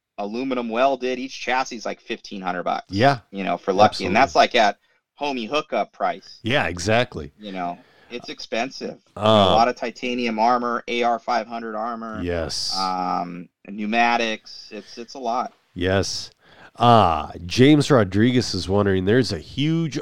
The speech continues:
Speaker 2: oval market needing attention, especially dirt oval. Have you looked into that at all, or is that, are you just
Speaker 1: Well,
Speaker 2: more fifth scale
Speaker 1: it's,
Speaker 2: and pucks? And
Speaker 1: it's on, it's on my radar right now for, um, uh, n-,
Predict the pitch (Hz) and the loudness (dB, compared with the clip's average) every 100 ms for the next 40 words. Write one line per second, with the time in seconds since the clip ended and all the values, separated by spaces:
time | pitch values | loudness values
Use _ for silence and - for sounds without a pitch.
0 | - 127 135 127 104 101 95 117 101 104 | 4 6 6 4 4 2 2 0 0 0
1 | 104 101 90 - 107 104 - 80 - - | 2 0 -2 0 0 0 -4 -8 -8 0
2 | 120 - 131 120 90 104 107 - 101 101 | 0 0 0 0 4 4 4 4 4 6
3 | 90 92 147 208 175 175 185 170 165 160 | 4 0 -2 0 0 2 2 4 6 8
4 | 160 156 156 156 131 101 87 120 120 - | 8 6 8 8 8 6 4 4 4 2
5 | 127 92 110 117 120 147 165 123 120 113 | -4 -2 0 0 2 2 2 4 6 6
6 | - 123 110 - 131 120 123 113 92 85 | 6 0 0 0 4 6 6 4 0 -4
7 | - 110 110 - - 98 87 76 - 175 | 2 4 4 2 -6 -2 -2 -2 4 4
8 | 190 220 233 196 _ _ _ _ 147 143 | 4 0 -4 -10 _ _ _ _ -12 -12
9 | - 170 196 208 180 139 139 143 139 131 | -4 -2 0 -2 -4 -2 0 2 2 2
10 | 127 120 117 123 127 - 110 110 107 107 | -2 -4 -6 -6 -6 -10 -6 -4 -4 -4
11 | 104 - _ 104 104 98 95 92 92 90 | -8 -12 _ -6 -4 -4 -4 -6 -8 -14
12 | 90 _ _ - 131 127 151 | -20 _ _ -4 -4 -4 -12